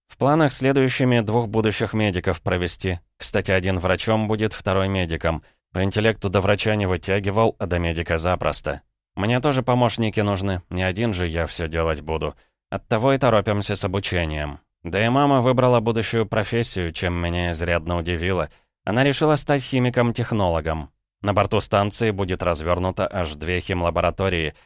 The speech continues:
и вот одну она собиралась заполучить себе. То есть должность этого специалиста. В лаборатории всего один работник, вполне хватает, так что она сама себе начальством будет.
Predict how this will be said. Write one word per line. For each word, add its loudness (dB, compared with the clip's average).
и -2
вот 2
одну 2
она 4
собиралась 0
заполучить -4
себе. -2
То 0
есть -2
должность 0
этого -2
специалиста. -4
В -2
лаборатории 4
всего 2
один 2
работник, -2
вполне -2
хватает, 0
так 0
что 0
она 4
сама 2
себе -2
начальством -2
будет. -6